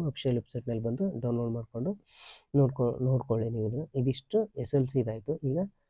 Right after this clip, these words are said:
ನಾವು ಸೆಕೆಂಡ್ ಪಿ ಯು ಸಿ ಇದನ್ನ ನೋಡೋಣ. ಹಂಗೆ ನೀವು ಇಲ್ಲಿ, ಇಲ್ಲಿ ಕಾಣ್ತಾ ಇರ್ಬೋದು, ಅಫಿಷ್-, ಹಂಗೆ ನೀವು ಇಲ್ಲಿ ಅಫಿಷಿಯಲ್ ವೆಬ್ಸೈಟ್‌ನಲ್ಲಿ ಕಾಣ್ತಾ ಇರ್ಬೋದು.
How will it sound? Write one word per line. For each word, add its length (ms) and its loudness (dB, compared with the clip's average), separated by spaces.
ನಾವು 160 0
ಸೆಕೆಂಡ್ 340 4
ಪಿ 100 2
ಯು 40 4
ಸಿ 120 -2
ಇದನ್ನ 280 4
ನೋಡೋಣ. 280 2
ಹಂಗೆ 240 2
ನೀವು 200 4
ಇಲ್ಲಿ, 200 2
ಇಲ್ಲಿ 240 0
ಕಾಣ್ತಾ 280 -2
ಇರ್ಬೋದು, 240 -2
ಅಫಿಷ್-, 260 -8
ಹಂಗೆ 240 2
ನೀವು 140 6
ಇಲ್ಲಿ 140 6
ಅಫಿಷಿಯಲ್ 300 2
ವೆಬ್ಸೈಟ್‌ನಲ್ಲಿ 460 2
ಕಾಣ್ತಾ 320 -2
ಇರ್ಬೋದು. 300 -4